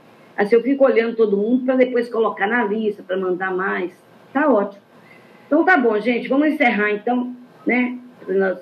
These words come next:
nós, o, o, o, o Jorge hoje saiu um pouco mais cedo, muito bom. Vou ver com ele, tá, Zé Carlos?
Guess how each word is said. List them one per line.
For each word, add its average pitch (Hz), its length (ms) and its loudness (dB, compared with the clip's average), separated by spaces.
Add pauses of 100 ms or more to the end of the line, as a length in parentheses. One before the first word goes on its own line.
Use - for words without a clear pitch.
(220)
nós, 185 280 -2 (120)
o, 190 40 0
o, 175 760 0 (400)
o, 180 440 0 (300)
o 190 60 0
Jorge 190 360 0
hoje 190 120 -4
saiu 190 200 0
um 180 60 -6
pouco - 260 -6
mais 180 280 -4
cedo, 226 260 2
muito 214 260 -6
bom. 214 240 -6 (520)
Vou 254 100 4
ver 285 160 2
com 269 100 0
ele, 262 200 4
tá, 302 160 0
Zé 302 140 2
Carlos? 202 540 -2